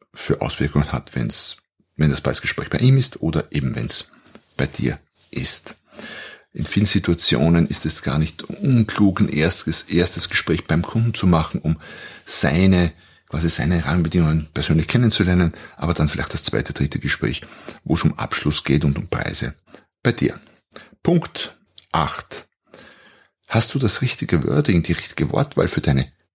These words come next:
Preisgesprächsunterlagen oder Präsentationen? Was meine ich damit? Ähm,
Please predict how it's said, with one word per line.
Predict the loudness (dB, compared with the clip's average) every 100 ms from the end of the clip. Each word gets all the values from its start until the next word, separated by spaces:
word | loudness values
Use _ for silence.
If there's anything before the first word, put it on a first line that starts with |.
| _ -18 -8
Preisgesprächsunterlagen | -4 -2 -2 -2 -4 -2 -2 -2 -2 0 0 0 0 0 -4 -6
oder | -6
Präsentationen? | -4 -2 -2 -2 -2 0 2 4 2 0 _ _ _ _ _ _ _ _ _ _ _ _ -20 _ -20 -20 -20 _ -2
Was | 2
meine | 6 6
ich | 6
damit? | 6 4 2 -6 -18 -16 -16 -18 0
Ähm, | 4 6 4